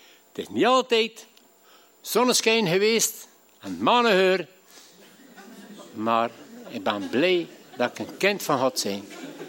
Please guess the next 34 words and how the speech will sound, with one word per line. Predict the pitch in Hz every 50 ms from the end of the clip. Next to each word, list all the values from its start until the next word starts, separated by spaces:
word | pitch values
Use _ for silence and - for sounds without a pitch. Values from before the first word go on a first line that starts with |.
| - - - - - - - - - - - - -
En | - 196
ik | 220 208 -
hoop | - 226 277 285 262 233
dat | 226 226 233
jij | 226 233 226 220 220 220 214 - - -
allemaal | - 226 262 277 285 262 240 240 240 240 233 208 - -
eens | - 262 294 302 262 - -
kan | - 240 240 220 170
zeggen: | 175 226 220 196 185 208 196 156 - - - - -
"Ik | - 165 226 226 170 156
ben | 208 202 190 180
ook | 175 160 - -
een | 135 117
kind | - 143 127 117 -
van | - 127 113 98
God." | 107 107 - - - 349 - - - - - - - - - - - - -
Ik | - 170 160 - -
wandel | - 127 135 269 302 294 262 240 254 240
met | 233 247 233 - -
hem. | 202 214 220 214 202 -
Ik | - 185 175 -
heb | - 202 190 -
een | 190 170
ontmoeting, | 165 151 - - - 196 285 285 - 254 240 208 208 202 196 214 208 - - - 294 220
ontmoeting | 180 214 247 247 226 214 214 208 226 247 - 240 226 214
met | 196 196 196 -
hem | - 196 196 190
gehad. | 190 180 165 165 170 165 - - - - - - - - - - - -
Op | 147 123
de | 143 175 175 170
een | 170 165
of | 139 123
andere | 156 156 151 139 135 135
manier. | 127 127 123 120 120 117 113